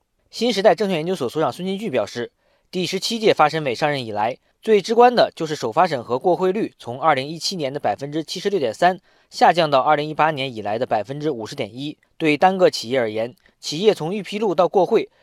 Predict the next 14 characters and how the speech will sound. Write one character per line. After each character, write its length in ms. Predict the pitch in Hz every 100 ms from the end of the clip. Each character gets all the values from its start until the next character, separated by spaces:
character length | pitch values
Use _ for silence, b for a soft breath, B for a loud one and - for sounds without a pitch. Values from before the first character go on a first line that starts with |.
| _
时 200 | - 208
间 220 | 226 226
从 180 | 165 180
二 120 | 196
零 120 | 180
一 60 | 190
六 160 | 220 175
年 220 | 131 139
的 120 | 147
大 200 | - 151
约 120 | 147
七 240 | 143 - 240
百 160 | 143
天， 300 | 107 117 123